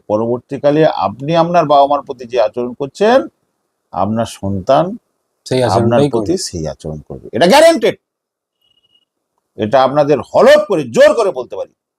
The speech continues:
Speaker 1: ওই জন্য দেখবেন যে যত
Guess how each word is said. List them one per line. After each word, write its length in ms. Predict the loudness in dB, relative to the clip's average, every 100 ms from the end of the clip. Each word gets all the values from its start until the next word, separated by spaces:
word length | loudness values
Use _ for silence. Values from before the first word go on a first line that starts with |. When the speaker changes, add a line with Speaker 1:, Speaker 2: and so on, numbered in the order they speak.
| _ _ _
Speaker 1:
ওই 140 | -4
জন্য 180 | -2 -2
দেখবেন 440 | 0 0 4 2 2 _ _ _ _ _ _ _ _ _ _ -4
যে 220 | -2 0
যত 300 | 0 0